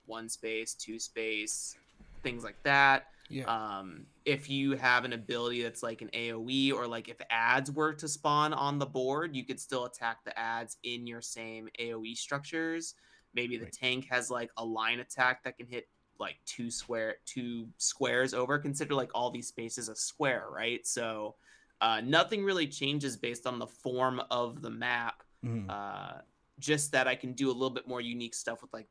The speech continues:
Speaker 1: boss mechanics. And then, like, there would be a big, let's see, like, this is an example over here.
Speaker 2: <laughs>
Speaker 1: There, <laughs> see, keep it all in one thing, so you're ready.
Speaker 2: Yeah. No, I mean, it,
Speaker 1: Uh,
Speaker 2: I joke, but keeping it in one thing is obviously way better.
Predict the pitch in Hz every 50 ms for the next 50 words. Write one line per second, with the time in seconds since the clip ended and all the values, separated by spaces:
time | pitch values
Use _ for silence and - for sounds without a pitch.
0 | _ _ 120 117 110 110 - - - 113 - - 104 101 92 87 - - 131 135
1 | 147 156 160 160 151 147 147 139 131 120 113 110 - - _ _ _ _ _ _
2 | _ _ _ _ - 139 135 139 135 120 98 135 135 127 117 107 - 123 123 123
3 | 123 123 120 120 - - - - _ _ _ _ - - - - - - 104 -
4 | - - 107 107 - - - 104 - 101 101 101 - 107 107 104 101 - 104 104
5 | 104 98 107 107 - - 110 - - - - - - 302 - _ _ - - -
6 | 143 - 135 127 - - _ - 151 - _ _ _ _ _ _ _ _ - 143
7 | 147 - - - - - - - - - - 143 214 240 185 - - 202 214 208
8 | 240 226 226 226 220 220 226 233 226 226 240 233 - - 262 262 220 160 147 170
9 | 147 135 - - - - 160 165 165 175 180 95 127 135 147 165 135 - - -
10 | - - - - 123 139 139 143 131 135 131 123 127 131 - - 123 120 120 123
11 | 117 113 113 - - _ _ _ _ _ _ _ - - - 120 95 87 - _
12 | - 82 - - - - 120 107 101 98 98 95 95 95 95 - 92 92 98 -
13 | 98 98 98 95 - - 104 104 104 101 101 101 107 110 107 110 123